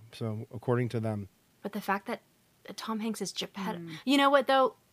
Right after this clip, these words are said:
Speaker 2: Oh, I don't know.
Speaker 1: He's not necessarily in it as much as Jiminy Cricket, possibly.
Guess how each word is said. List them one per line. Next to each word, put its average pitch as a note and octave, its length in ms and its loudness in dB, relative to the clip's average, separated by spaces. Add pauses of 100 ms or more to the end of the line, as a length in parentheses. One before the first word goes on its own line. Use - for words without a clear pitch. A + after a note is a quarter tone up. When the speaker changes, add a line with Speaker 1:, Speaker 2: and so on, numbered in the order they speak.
Speaker 2:
Oh, D#4+ 280 0
I D4+ 80 -2
don't D#4+ 140 -4
know. F4 80 -6
Speaker 1:
He's E3 180 6
not G#3 160 10
necessarily D#3+ 500 8
in C#3 80 10
it D3 80 8
as A#2 160 4
much A#2 320 4
as A2+ 520 -2 (160)
Jiminy A2 240 4
Cricket, A#2 320 2
possibly. C#3+ 540 4